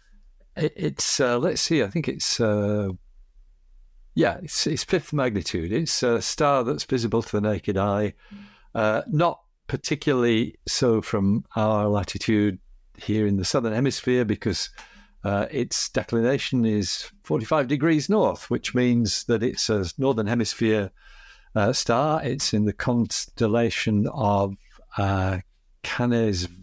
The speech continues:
Venatici. Uh, and in fact, it is Y, Canem Venaticorum. There you go. <laughs> Uh, <clears throat> the hunting dogs,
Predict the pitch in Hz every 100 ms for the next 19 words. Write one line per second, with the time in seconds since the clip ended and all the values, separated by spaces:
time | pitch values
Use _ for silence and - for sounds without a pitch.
0 | - - - 117 113 - 135 139 - 208
1 | 240 - - - - - - - 107 104
2 | 104 143 120 - 110 - 101 110 95 -
3 | - - 139 196 175 95 87 - 117 104
4 | 98 92 92 117 113 101 - - - 113
5 | _ - 220 202 110 82 78 76 - -
6 | - - 95 71 - 90 90 - - -
7 | - - - - 370 339 135 - - -
8 | 131 123 123 135 - _ 208 220 147 139
9 | 165 151 127 123 113 85 - - -